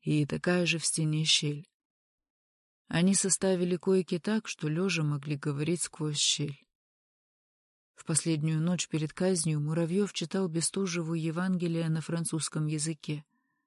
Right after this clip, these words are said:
По-славянски оба понимали плохо.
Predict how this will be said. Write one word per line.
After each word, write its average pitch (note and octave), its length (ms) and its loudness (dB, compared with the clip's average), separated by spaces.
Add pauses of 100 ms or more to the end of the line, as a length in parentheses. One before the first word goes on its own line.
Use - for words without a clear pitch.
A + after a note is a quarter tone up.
(140)
По-славянски E3 720 0
оба D#3 280 -2
понимали D3 500 0
плохо. D3 560 -6